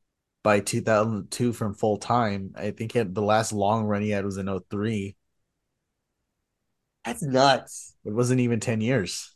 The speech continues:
Speaker 1: He was like
Speaker 2: That's
Speaker 1: the
Speaker 2: nuts.
Speaker 1: Beatles.
Speaker 2: That's,
Speaker 1: He
Speaker 2: that's
Speaker 1: just had an eight years
Speaker 2: crazy.
Speaker 1: run. Yeah. Yeah, no, that, that's the crazy part. And then, like, when, when you look at, like, Austin, Austin started in, what, like, eighty-nine?
Speaker 2: Yeah.
Speaker 1: Eight, the late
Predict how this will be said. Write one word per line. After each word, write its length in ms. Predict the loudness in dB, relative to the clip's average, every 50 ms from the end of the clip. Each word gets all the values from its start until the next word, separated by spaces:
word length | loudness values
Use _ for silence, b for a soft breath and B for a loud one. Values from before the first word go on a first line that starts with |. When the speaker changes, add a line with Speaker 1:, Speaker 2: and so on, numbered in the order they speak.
| _ _
Speaker 1:
He 100 | 0 2
was 140 | 2 4 4
like 100 | 4 2
Speaker 2:
That's 100 | 2 2
Speaker 1:
the 60 | 2
Speaker 2:
nuts. 320 | 4 6 6 6 4 4
Speaker 1:
Beatles. 80 | 4 8
Speaker 2:
That's, 260 | 10 10 10 8 4 0
Speaker 1:
He 80 | 2
Speaker 2:
that's 80 | 2 2
Speaker 1:
just 160 | 2 2 0
had 160 | 2 2 2
an 120 | 4 4 2
eight 140 | 2 2
years 180 | 2 0 0 0
Speaker 2:
crazy. 40 | 2
Speaker 1:
run. 240 | 2 2 2 2 0
Yeah. 280 | 0 0 0 0 -2 -6 _ _ _ _ _ _ _ _ _ _ _ _ _ 8
Yeah, 140 | 10 10 12
no, 220 | 12 12 12 10
that, 280 | 10 10 8 8 8 10
that's 280 | 10 10 10 8 6
the 80 | 2 4
crazy 320 | 6 8 8 8 8 6 4
part. 220 | 6 6 6 6
And 80 | 4 2
then, 80 | 0
like, 200 | 0 0 0 0
when, 260 | 2 2 2 2 2 2
when 140 | 2 4
you 100 | 6 6 6
look 120 | 6 6
at, 100 | 6 4
like, 180 | 4 4 4 8
Austin, 420 | 8 8 8 8 6 4 2 4
Austin 320 | 4 4 4 2 -2 -4 2
started 240 | 4 4 4 4
in, 100 | 4 2
what, 100 | 0 0
like, 180 | 0 0 -2 0
eighty-nine? 680 | 0 0 2 2 0 2 2 2 2 0 -2 -6 -12 -20 -20 _ _ _ _ _ -4
Speaker 2:
Yeah. 260 | -2 0 0 0 -2 -8 _ _ _ _ _ _ _ _ _ _ _ _ _ _ -4
Speaker 1:
Eight, 280 | -4 -2 -2 -2 -2 0
the 100 | 2 2
late 240 | 2 2 2 2